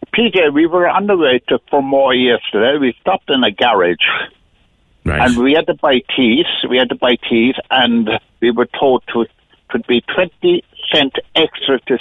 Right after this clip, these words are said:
Speaker 1: sit down. Now, I was speaking to another lad there, and he had the dinner before that, before, uh, yesterday, and they charged him, uh,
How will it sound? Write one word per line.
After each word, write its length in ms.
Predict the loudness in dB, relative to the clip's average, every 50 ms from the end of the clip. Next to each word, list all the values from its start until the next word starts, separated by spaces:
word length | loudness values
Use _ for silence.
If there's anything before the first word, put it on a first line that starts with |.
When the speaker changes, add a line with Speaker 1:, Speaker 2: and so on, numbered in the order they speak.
| -2 -4
Speaker 1:
sit 140 | -6 -4 -2
down. 360 | 0 0 0 2 0 -2 -4 -6 -10 -18 _ _ _ _ _ _ -20 _ _ _ -2
Now, 80 | 0 0
I 20 |
was 160 | 2 0 -2 -2
speaking 400 | -2 -2 -2 -2 0 -2 -2 -4 -2 0
to 60 | 0
another 340 | 0 2 2 2 2 2 2
lad 280 | 2 2 2 0 0 2
there, 360 | 2 2 4 4 2 0 -2 -4 -12 -20 _ -6 -4
and 140 | -4 -4 -2
he 140 | 0 0 0
had 120 | 2 0
the 100 | -2 -2
dinner 360 | 0 0 0 0 2 0 0 0 -2
before 480 | -4 -4 -4 -2 -2 0 2 2 2 2
that, 300 | 2 2 2 2 0 -2 -4 -4
before, 600 | -4 -4 -4 -2 _ 0 2 2 2 2 0 0 -2 _ -2
uh, 140 | 0 2 2 2
yesterday, 640 | 2 2 0 -2 -2 -4 -4 0 2 2 0 0 -2 _ _ _ _ _ -20 -20 _ _ _ -2
and 240 | 0 0 0 0 -4 -4 -2
they 140 | -2 -2 0
charged 460 | 0 0 2 2 2 2 2 0 -2
him, 140 | -4 -4 -4 -8 _ _ 0
uh, 160 | 0 0